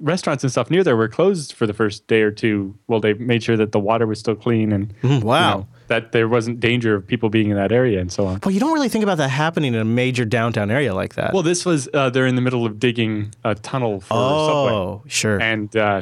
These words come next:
Speaker 1: they hit some loose dirt and it all fell out from underneath the
Speaker 2: Yeah,
Speaker 1: street,
Speaker 2: okay.
Speaker 1: apparently.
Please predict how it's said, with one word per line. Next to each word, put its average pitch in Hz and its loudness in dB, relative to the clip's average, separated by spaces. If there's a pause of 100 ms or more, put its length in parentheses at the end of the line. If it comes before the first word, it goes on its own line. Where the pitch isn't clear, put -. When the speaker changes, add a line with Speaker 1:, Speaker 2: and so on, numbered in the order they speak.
Speaker 1:
they 104 0
hit 117 -6
some 98 -4 (240)
loose 110 2
dirt 104 2
and 98 -6
it 95 0
all 98 2
fell 98 2
out 101 0
from - -2
underneath 101 2
the - -2
Speaker 2:
Yeah, 110 0
Speaker 1:
street, 113 4
Speaker 2:
okay. 92 0
Speaker 1:
apparently. 95 -4